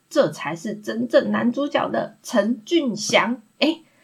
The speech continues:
陈俊祥这个名字大家或许有点陌生，那想问说，诶，请问，excuse me，who are you？呀，在维基百科上，本来他是叫汤俊相或者是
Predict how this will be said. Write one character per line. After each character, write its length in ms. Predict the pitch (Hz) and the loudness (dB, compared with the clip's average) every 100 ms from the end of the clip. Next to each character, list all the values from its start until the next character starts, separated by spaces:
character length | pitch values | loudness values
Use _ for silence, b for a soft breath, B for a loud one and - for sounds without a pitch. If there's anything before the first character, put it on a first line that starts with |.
| b b | b b
陈 200 | - 202 | -6 -4
俊 180 | 214 247 | 2 2
祥 200 | - 156 | 2 -2
这 60 | 196 | -4
个 60 | 190 | -4
名 240 | 151 147 | -4 -6
字 120 | 170 | -6
大 220 | 165 160 | -4 -4
家 240 | 151 151 147 | -4 -6 -4
或 180 | 202 165 | -2 -2
许 200 | 165 - | -4 -2
有 140 | 165 | 0
点 120 | 170 | 2
陌 300 | 180 226 170 | 2 4 2
生， 420 | 160 185 170 175 - - | 2 0 -2 -4 -12 -6
那 140 | 214 | -6
想 260 | - 147 185 | -4 -4 -2
问 180 | 208 | -2
说， 220 | 196 208 85 | -2 -6 -2
诶， 260 | 311 349 | 2 0
请 240 | 349 262 254 | 0 -2 0
问， 200 | 311 277 | 0 0
excuse 560 | 208 - - 339 349 311 | -2 -4 8 8 8 -2
me，who 540 | 302 294 302 320 349 | -4 -6 -4 6 8
are 180 | 262 240 | 8 8
you？ 520 | 311 359 320 220 - - - | 6 8 6 4 -4 -12 -18
呀， 140 | 208 - B B B B | -18 -18 B B B B
在 280 | 359 294 | 6 6
维 180 | 190 220 | 6 2
基 140 | 220 302 | 2 0
百 180 | 190 | 0
科 160 | - 196 | -2 -6
上， 320 | - 214 - | -4 -4 -2
本 240 | - 151 147 | 0 -2 -2
来 260 | 143 147 | -2 -4
他 200 | 160 196 | -4 -8
是 220 | 196 214 190 | -8 -8 -8
叫 420 | - 175 151 - b b | -4 -2 -2 -6 b b
汤 300 | - 277 269 | -4 0 0
俊 260 | 269 247 208 | 0 0 0
相 320 | - 220 165 | 0 -2 -2
或 140 | 254 208 | -4 -4
者 100 | 165 | -6
是 240 | 190 170 | -8 -10